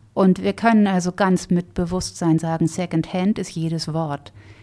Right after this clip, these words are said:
Wenn wir mit unserer eigenen Expertise von Wissenschaftsexperten,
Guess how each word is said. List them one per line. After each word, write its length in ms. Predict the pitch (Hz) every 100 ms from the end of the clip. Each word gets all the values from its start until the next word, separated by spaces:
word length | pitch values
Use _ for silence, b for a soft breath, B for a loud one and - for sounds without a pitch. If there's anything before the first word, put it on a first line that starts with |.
| B -
Wenn 440 | 185 185 185 165
wir 400 | 190 220 165 160
mit 320 | 156 160 160
unserer 460 | - 190 180 160 -
eigenen 320 | 165 160 156
Expertise 920 | - - - 156 - - 202 196 156 143
von 340 | 156 143 147
Wissenschaftsexperten, 1700 | 185 - 165 - - 160 - - 151 - - 185 170 175 156 147